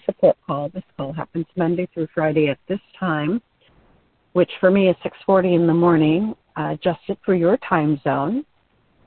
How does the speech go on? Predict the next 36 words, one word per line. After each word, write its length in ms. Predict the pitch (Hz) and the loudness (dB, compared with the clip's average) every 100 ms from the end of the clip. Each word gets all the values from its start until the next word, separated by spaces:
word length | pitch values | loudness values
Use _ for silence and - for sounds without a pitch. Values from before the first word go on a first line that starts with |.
| _ _ _ _ _ _ | _ _ _ _ _ _
And 480 | 165 170 156 160 165 | 0 2 2 2 0
if 100 | 175 | 2
you 100 | 170 | 2
ever 200 | 156 147 | 2 2
miss 240 | 160 196 262 - | 0 0 -2 -2
any 200 | 247 214 | 0 0
of 60 | 180 | 0
these 160 | 156 151 - | 0 -2 -2
calls, 240 | 151 165 | -2 -2
you 80 | 170 | -6
can 160 | 196 175 | -8 -6
pick 180 | 202 - | -6 -2
them 160 | 190 165 | 0 0
up 100 | 151 - | -2 -4
on 240 | 165 165 - - | -4 -4 -6 -2
Sound, 520 | 160 160 185 240 285 294 - _ _ - | 0 2 4 4 4 2 -4 _ _ -6
S 120 | 147 - | -4 0
O 80 | 170 | 0
U 260 | 175 180 - | 2 -2 0
N 180 | 240 277 | 2 4
D, 340 | 254 175 202 - | 4 0 -2 -6
Cloud, 500 | - - 147 139 185 - _ - | -4 0 4 4 2 -2 _ -6
C 200 | 160 - | -4 -4
L 260 | 165 170 190 | -2 -2 -2
O 180 | 156 151 | -4 -2
U 320 | 147 143 139 131 | -4 -6 -8 -4
D. 340 | 147 127 160 - _ _ - _ _ | -4 -2 -6 -10 _ _ -20 _ _
Put 120 | 202 | 2
in 180 | 170 139 - | 2 2 0
Frank, 260 | 135 196 - - | 0 -2 -6 -8
F 160 | 151 - | -8 -6
R 280 | - 143 139 151 | -4 -4 -4 -6
A 200 | 143 - | -8 -8
N 240 | 147 143 - | -8 -8 -8
K, 380 | - 135 147 233 - | -8 -6 -4 -6 -8
Lomas, 440 | 156 139 131 143 | -6 -4 -2 -4